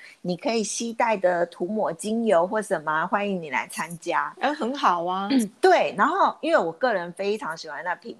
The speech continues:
Speaker 1: 牌，我想你应该也知道我大概讲的是哪个品牌。
Speaker 2: A 开头。
Speaker 1: A 开头的，然后所以呢，
Speaker 2: 哦，OK。
Speaker 1: 那一天，那一天呢，因为是周末，我就跟韩国叔叔说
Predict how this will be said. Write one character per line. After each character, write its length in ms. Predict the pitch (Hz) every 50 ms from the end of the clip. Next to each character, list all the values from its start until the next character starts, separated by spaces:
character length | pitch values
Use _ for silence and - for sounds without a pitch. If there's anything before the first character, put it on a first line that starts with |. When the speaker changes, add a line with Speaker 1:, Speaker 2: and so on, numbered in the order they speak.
| _
Speaker 1:
牌， 320 | - - - - - - - _ _ _ _ _
我 140 | - 165 185
想 340 | 202 - 233 170 160 139 156
你 120 | 160 160
应 80 | 175 196
该 180 | 202 208 208 208
也 160 | 180 151 139
知 200 | - - 165 175
道 220 | 196 190 180 160
我 140 | 110 92 147
大 140 | 151 190 190
概 140 | 175 180 180
讲 180 | - 113 104 131
的 60 | 175
是 120 | - 190
哪 180 | 175 131 104 92
个 80 | 117
品 220 | - - - - - -
牌。 240 | - - - - - - _ _ - - - - -
Speaker 2:
A 260 | 170 202 208 202 214
开 300 | 208 196 214 185 185 196
头。 100 | 196 - - _ _ _ _ _ _ _ -
Speaker 1:
A 200 | - 196 208 202
开 240 | 233 233 170 190 185
头 240 | - - - -
的， 180 | - - - - -
然 100 | - 196
后 160 | 233 294 311
所 180 | 285 - 262 262
以 100 | 247 202
呢， 80 | 185 208
Speaker 2:
哦， 500 | 202 190 180 180 175 180 185 - 180 175
OK。 200 | 175 - - -
Speaker 1:
那 200 | 302 294 285 277
一 80 | 277 277
天， 420 | - - 311 262 262 269 254 - - -
那 160 | 285 269 -
一 140 | - - 285
天 380 | - - - - 226 226 226 220
呢， 160 | 208 190 160 135
因 100 | 220 240
为 60 | 240
是 140 | 220 262 220
周 300 | - - 202 170 180 190
末， 380 | 190 190 196 190 165 127 - - _ _ _ _ _ _
我 160 | - 180 190
就 220 | 190 262 285 277 262
跟 300 | 277 - 254 254 262 262
韩 160 | 285 196 202
国 160 | - 208 208
叔 180 | 202 - 202 180
叔 220 | 165 - 175 185
说 560 | 185 190 220 214 214 208 208 208 208 202 208